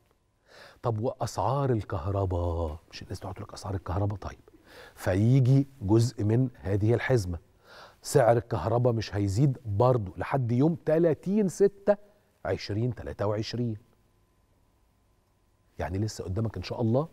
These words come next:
تمن أشهر مفيش زيادة في الكهرباء. وبالمناسبة دي كانت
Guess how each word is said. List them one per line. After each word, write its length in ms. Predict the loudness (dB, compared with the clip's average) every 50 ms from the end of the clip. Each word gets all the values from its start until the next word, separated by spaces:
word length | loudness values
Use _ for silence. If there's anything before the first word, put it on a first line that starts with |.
| _ _
تمن 200 | -2 -2 -2 -2 -2 -4
أشهر 360 | -6 -8 -10 -14 -20 -20 -20 _ _ _ _ _ -8 -8
مفيش 220 | -4 -2 0 0
زيادة 300 | 0 0 0 -2 -2 -2
في 80 | -4 -8
الكهرباء. 480 | -10 -12 -12 -12 -10 -12 -12 -14 -20 -20 _ _ _ _ _ _ _ -20 _ -20 -20 -18 -18 -8 -4
وبالمناسبة 640 | -2 0 0 2 2 4 4 6 4 4 2 -2 -10 -18 _ _ _ _ _ _ _ _ -8
دي 100 | -6 -4
كانت 280 | -2 -2 -2 -2 -4